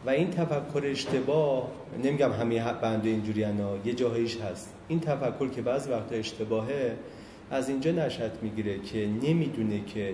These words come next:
یک سری حقوق رو حتی اگر در قرارداد بهش اشاره نشه، سهامدار به خاطر و به واسطهٔ اون میزان سهامش داره.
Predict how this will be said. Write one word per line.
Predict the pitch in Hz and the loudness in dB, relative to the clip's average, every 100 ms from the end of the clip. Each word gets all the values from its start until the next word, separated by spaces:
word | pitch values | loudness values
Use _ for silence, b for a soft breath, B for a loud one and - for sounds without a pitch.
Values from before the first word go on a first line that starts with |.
| 92 | -4
یک | 127 147 | -4 -4
سری | - 165 170 | -2 0 2
حقوق | - 120 117 156 151 | 2 -2 0 0 2
رو | 123 | 0
حتی | 113 123 151 | 0 -4 -4
اگر | 143 147 | -2 -2
در | 127 117 | 0 -2
قرارداد | 113 110 110 110 135 | -2 -2 0 0 -2
بهش | 127 117 113 110 | -2 -2 -2 0
اشاره | 110 113 110 110 | -2 -2 -2 0
نشه، | 110 107 - 123 135 151 160 B B B B | 0 -2 -2 0 0 0 -2 B B B B
سهامدار | - - 120 120 117 139 | -8 -4 0 0 2 2
به | 151 135 | 2 2
خاطر | 127 113 - 131 117 107 | 2 0 0 -2 0 0
و | 110 | 0
به | 113 | 2
واسطهٔ | 110 113 113 113 139 | 4 4 2 -2 0
اون | 156 | 2
میزان | 135 123 120 117 | 2 2 2 0
سهامش | 117 120 110 135 147 | 0 -2 0 0 0
داره. | - 120 98 | 2 2 2